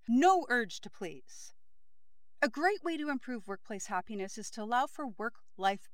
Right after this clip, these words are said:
balance. And just being understanding that sometimes people get sick can make a huge difference in how a person feels about coming in when they are well.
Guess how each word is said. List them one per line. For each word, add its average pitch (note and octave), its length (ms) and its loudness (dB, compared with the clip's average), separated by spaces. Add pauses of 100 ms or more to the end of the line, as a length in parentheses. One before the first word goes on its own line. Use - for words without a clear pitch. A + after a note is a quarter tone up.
(160)
balance. G3+ 500 4 (160)
And F4 180 12
just - 380 2
being F#4+ 240 6
understanding E4 680 4
that C4 140 0
sometimes D#4 500 -2
people D#4 340 -8
get A3+ 200 -4
sick - 540 2 (280)
can D#4+ 180 0
make E4+ 180 2
a F4+ 140 4
huge D4 560 2
difference A#3 400 0
in C4 100 0
how B3 140 2
a B3 60 -2
person C#4 300 0
feels C#4+ 280 -2
about A#3 240 -2
coming A#3+ 300 0
in B3+ 140 0
when B3 100 0
they A#3 120 0
are A3 140 0
well. G#3+ 480 8